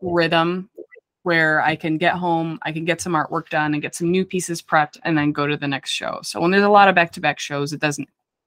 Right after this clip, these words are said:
happen as much as I would like. So I've cut back quite a bit.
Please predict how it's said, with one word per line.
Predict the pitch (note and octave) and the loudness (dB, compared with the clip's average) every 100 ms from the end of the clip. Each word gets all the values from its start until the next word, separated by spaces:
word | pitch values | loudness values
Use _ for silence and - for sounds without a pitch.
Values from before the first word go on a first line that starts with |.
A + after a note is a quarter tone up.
| _ | _
happen | F3+ D3+ D#3 | 4 4 4
as | D3+ D3 | 0 0
much | D3 | -4
as | D#3 | -4
I | D3 | -4
would | C#3+ | -2
like. | C#3+ C#3 - | -2 -2 -4
So | D3+ C#3+ D3 - - - | -2 -2 -4 -12 -8 -2
I've | G3 | 2
cut | A#3+ A#3 | 4 6
back | A3 - | 6 4
quite | - G#3+ | 2 2
a | F3 | 4
bit. | D#3 D#3+ | 4 4